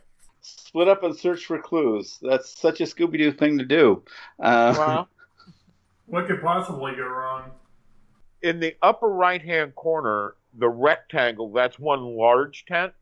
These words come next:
Speaker 2: and then we have three smaller ones to search yet, Mitch?
Speaker 3: Yes.
Speaker 2: Okay. Um, Tyrannus, why don't we do the large tent together, and then we'll tackle the smaller ones when we're done.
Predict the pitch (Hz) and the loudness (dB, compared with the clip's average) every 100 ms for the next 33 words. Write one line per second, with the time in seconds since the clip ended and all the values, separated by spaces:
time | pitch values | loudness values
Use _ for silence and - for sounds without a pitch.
0 | _ 135 131 131 131 127 120 - - 156 | _ -8 -4 -4 -4 0 0 0 -6 -8
1 | 143 139 131 139 143 147 135 - 131 147 | -8 -2 0 0 -2 -6 -10 -20 -2 -2
2 | 143 151 135 - 143 143 _ _ _ _ | -2 -2 -2 -2 -6 -6 _ _ _ _
3 | _ _ _ 160 147 127 - _ _ _ | _ _ _ -4 -2 -4 -6 _ _ _
4 | _ _ _ _ _ _ _ - 117 123 | _ _ _ _ _ _ _ 0 0 0
5 | - _ _ _ _ _ _ _ 123 127 | -8 _ _ _ _ _ _ _ 0 2
6 | 127 127 123 _ _ _ _ _ _ _ | 0 -6 -18 _ _ _ _ _ _ _
7 | _ _ _ _ _ _ _ _ _ _ | _ _ _ _ _ _ _ _ _ _
8 | _ - 175 185 202 185 - 185 202 185 | _ -10 -4 -2 -2 -6 -4 -2 -2 -6
9 | 175 180 165 135 139 151 143 - 156 - | -8 -6 -4 2 2 2 -4 -6 -6 -8
10 | 123 123 131 147 147 - 127 123 127 127 | -4 0 0 0 -4 -6 -12 -8 -8 -10
11 | _ _ 127 123 117 113 _ _ _ _ | _ _ -2 -2 -2 -10 _ _ _ _
12 | - 165 - 120 117 151 147 131 120 117 | -6 -4 -4 -12 -14 -4 -2 -2 -4 -10
13 | 104 117 107 98 110 95 | -12 -14 -12 -6 -4 -6